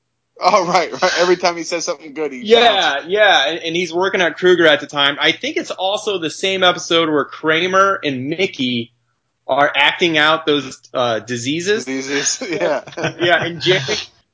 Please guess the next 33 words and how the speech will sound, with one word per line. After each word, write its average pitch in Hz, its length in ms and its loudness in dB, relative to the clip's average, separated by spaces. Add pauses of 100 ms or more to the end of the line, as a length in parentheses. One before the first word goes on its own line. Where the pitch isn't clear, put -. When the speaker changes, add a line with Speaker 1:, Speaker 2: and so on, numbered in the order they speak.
Speaker 2:
Jerry's 185 460 2
dating 170 320 0
the 147 60 -8
girl 151 240 2
with 147 100 -4
the 117 80 -8
tractor 139 420 0
story. 95 480 -12
I 131 120 -10
believe 180 280 -4
those 160 240 2
are 151 60 -6
the 139 140 -4
three, 143 640 -2 (260)
three 156 140 0
Speaker 1:
The - 60 -18
three, 156 140 -4
Speaker 2:
things 143 240 -2
going 127 160 -4
on. 120 160 2
Speaker 1:
yeah, 123 300 0 (240)
parallel 139 640 -4 (240)
things, 135 340 -14
huh? 131 220 -16
Speaker 2:
Yeah, 175 460 4
but 151 180 -2
Kruger, 220 520 0
Kruger's 226 500 -4
hilarious 165 480 4
in 156 40 -4
that 147 160 2
episode 143 560 2
because 147 840 2